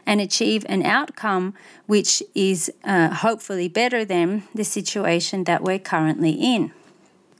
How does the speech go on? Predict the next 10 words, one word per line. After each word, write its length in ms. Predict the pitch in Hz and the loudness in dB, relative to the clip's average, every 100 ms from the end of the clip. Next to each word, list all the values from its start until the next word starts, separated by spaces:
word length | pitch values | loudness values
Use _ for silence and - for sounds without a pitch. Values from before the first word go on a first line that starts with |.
| _ _ _ _ | _ _ _ _
The 100 | 214 | 2
mainstream 600 | 226 269 302 - 277 254 | 2 4 2 0 0 2
interpretation 1000 | 240 226 214 202 208 - 196 202 - 196 | 0 0 -2 -2 -8 -4 -2 0 0 2
of 240 | 185 185 | 2 2
the 100 | - | -2
climate 460 | - - 202 208 202 | -6 0 0 0 -2
issues 420 | 208 196 208 190 | -4 -4 -4 -2
at 200 | 185 185 | -2 -2
the 80 | 180 | 0
moment 720 | 180 202 247 208 170 - - | 2 4 4 4 2 2 -6